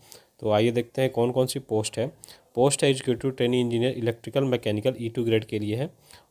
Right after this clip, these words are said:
पोस्ट कोड देख लीजिए, एचआर थर्टी फ़ोर है, पचास हज़ार बेसिक पे, इसी लेके क्लास थर्ड या डीए।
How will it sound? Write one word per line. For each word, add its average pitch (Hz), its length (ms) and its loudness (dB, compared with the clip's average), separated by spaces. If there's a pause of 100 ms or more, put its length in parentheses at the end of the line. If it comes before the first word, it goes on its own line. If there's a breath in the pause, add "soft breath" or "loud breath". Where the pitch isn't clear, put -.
(120)
पोस्ट 139 280 2
कोड 135 240 0
देख 131 200 -2
लीजिए, 127 180 0
एचआर 123 300 2
थर्टी 120 180 -2
फ़ोर 120 280 -4
है, 156 200 -4
पचास 123 280 2
हज़ार 127 160 2
बेसिक 117 400 -4
पे, 117 80 -4
इसी 117 160 -6
लेके 113 180 -4
क्लास 107 260 -2
थर्ड 110 80 -2
या 110 60 0
डीए। 107 360 -2